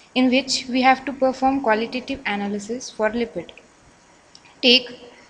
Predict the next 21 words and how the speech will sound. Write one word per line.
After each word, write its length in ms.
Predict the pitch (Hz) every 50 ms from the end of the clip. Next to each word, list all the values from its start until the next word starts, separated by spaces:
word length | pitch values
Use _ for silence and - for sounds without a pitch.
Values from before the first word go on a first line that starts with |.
| _ _ -
two 160 | 277 294 285 294 -
clean 280 | 262 262 277 302 302
and 180 | 311 302 294 -
dry 240 | 226 214 208 233 262
test 340 | 262 285 277 277 277 -
tube 220 | - 226 226 247 - - - -
labeled 480 | 214 220 226 226 208 240 247 240 233 - - - - - - _ _ _ _ _ _ _ _ - - _ _ _ _ _ _ - -
A 240 | 220 226 247 262 - -
and 240 | 233 233 240 233 190
B, 320 | 220 220 202 175 185 240 - - - - - - - - - - _ _ _ _ _ - - _ _ _ -
pipette 320 | 254 262 254 294 302 294 285
out 320 | 269 269 277 285 - - - - - - - - - - -
zero 240 | 214 220 262 262 285
point 380 | 277 - 277 285 294 294 302 302
five 360 | - - 233 220 226 254 254
M 160 | 285 277 277
L 140 | 277 277 285
of 320 | 285 294 294 285 - - - - - - - - _ - -
sample 560 | - - 214 208 214 220 208 - 240 240 240 240 - - -
A 360 | - 262 240 214 233 262 - - - - - - _ _ _ _ _ _ -
and 420 | 208 214 208 214 233 277 277